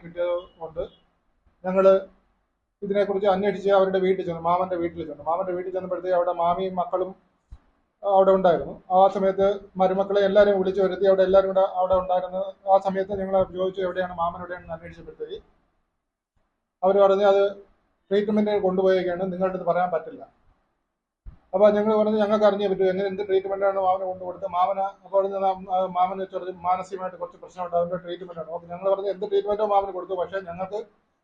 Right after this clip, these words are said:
മാമനെ ഏത് ഹോസ്പിറ്റലിലാണ് കൊണ്ടുപോയത്, എന്ത് ട്രീറ്റ്മെന്റ് ആണ് കൊടുക്കുന്നതെന്നുള്ള നം-, ഞങ്ങൾക്ക് അറിയണം. ഞങ്ങളുടെ കുടുംബക്കാർ,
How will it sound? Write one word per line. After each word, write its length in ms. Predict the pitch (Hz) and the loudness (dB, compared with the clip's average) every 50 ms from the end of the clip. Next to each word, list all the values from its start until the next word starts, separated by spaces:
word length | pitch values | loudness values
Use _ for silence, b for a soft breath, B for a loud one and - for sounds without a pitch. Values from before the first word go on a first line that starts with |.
| _ - | _ -2
മാമനെ 280 | 175 185 185 190 190 202 | 0 0 2 2 0 0
ഏത് 300 | 190 180 185 196 202 220 | 2 2 2 2 4 2
ഹോസ്പിറ്റലിലാണ് 680 | 202 185 185 185 185 - 202 196 185 196 190 196 190 | 2 2 2 2 2 0 -6 -6 -2 0 0 0 0
കൊണ്ടുപോയത്, 680 | - 175 175 175 180 175 175 175 175 175 196 220 196 180 | 0 -4 -4 -4 -2 -2 0 0 0 -2 -4 -6 -6 -8
എന്ത് 200 | 180 185 214 208 | -8 -8 -6 -4
ട്രീറ്റ്മെന്റ് 420 | 190 190 190 190 190 190 190 190 | -4 -4 -2 0 -2 0 2 2
ആണ് 240 | 196 190 190 - 220 - - - _ - | 2 0 0 -2 -4 -6 -12 -20 _ -10
കൊടുക്കുന്നതെന്നുള്ള 840 | 175 175 190 190 202 202 214 208 196 185 180 170 175 208 247 - - _ _ _ _ _ _ _ - - - - | -4 -2 -2 0 0 0 0 0 0 -2 -2 -2 -4 -4 -4 -8 -16 _ _ _ _ _ _ _ -20 -20 -10 -2
നം-, 160 | 180 190 202 208 | -2 -2 -2 0
ഞങ്ങൾക്ക് 360 | 185 196 208 214 214 214 214 | 0 0 2 2 2 4 6
അറിയണം. 480 | 202 196 175 170 170 151 147 - _ _ _ _ 175 | 4 4 4 2 -4 -6 -6 -10 _ _ _ _ -4
ഞങ്ങളുടെ 280 | 185 190 202 202 208 196 | -2 0 4 4 4 4
കുടുംബക്കാർ, 460 | - 190 190 190 196 196 196 202 | 4 2 0 4 4 6 6 6